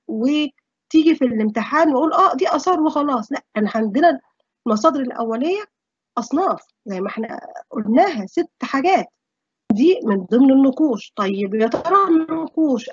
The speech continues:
أنا درستها كانت شكل واحد ولا على أكتر من نوع؟ شكلين. دي كانت من ضمن النقوش إيه؟ البارزة.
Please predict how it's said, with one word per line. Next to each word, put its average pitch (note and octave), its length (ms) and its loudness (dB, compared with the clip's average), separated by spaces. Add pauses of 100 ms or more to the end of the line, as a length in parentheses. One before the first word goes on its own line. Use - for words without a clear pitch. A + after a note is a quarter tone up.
أنا D#4 220 2
درستها C4 640 -2 (680)
كانت A#3 400 0
شكل F4 320 0
واحد F#4+ 340 0 (120)
ولا A#3 440 -6
على A#3 400 -4
أكتر - 240 -2
من C#4 220 2
نوع؟ C#4+ 300 -2
شكلين. A#3 520 0 (480)
دي C#4 140 2
كانت B3 280 0
من G#3 80 -2
ضمن B3 220 2
النقوش A3 320 -2
إيه؟ A#3 380 -2 (120)
البارزة. G#3 600 0